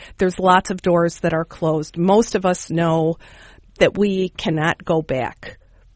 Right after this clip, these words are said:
We can't, there's no do-over. So how do you live with the fact that there's no do-over? Every once in a while we get a little, a little shot of grace and a little glimpse that there's a full circle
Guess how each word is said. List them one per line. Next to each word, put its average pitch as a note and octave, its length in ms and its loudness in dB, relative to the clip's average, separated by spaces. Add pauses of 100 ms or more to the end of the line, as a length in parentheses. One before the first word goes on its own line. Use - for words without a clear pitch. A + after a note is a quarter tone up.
We F3+ 80 -2
can't, F#3 520 -2 (560)
there's G3 220 4
no F#3 180 2
do-over. D#3+ 880 -2
So - 320 2
how F#3 220 2
do F#3+ 80 -2
you F#3+ 160 4
live F#3 280 0
with D3+ 440 -4 (180)
the E3+ 80 -4
fact D#3 380 0
that - 160 -8
there's D#3 320 -6
no D#3 200 0
do-over? D#3 440 -2
Every F#4 160 -2
once D4 260 0
in A3+ 60 4
a G#3+ 40 6
while G3 140 4
we F3+ 140 2
get E3+ 160 0
a F3 40 2
little, F3+ 400 2 (380)
a G3 80 6
little A3+ 240 8
shot F3 300 2
of E3+ 160 -4
grace D#3+ 400 -2
and D#3+ 100 0
a E3 60 -2
little E3+ 220 0
glimpse E3+ 600 -2 (460)
that E3 560 0 (640)
there's E3+ 240 2
a F3+ 60 -4
full F3+ 220 4
circle E3 600 -2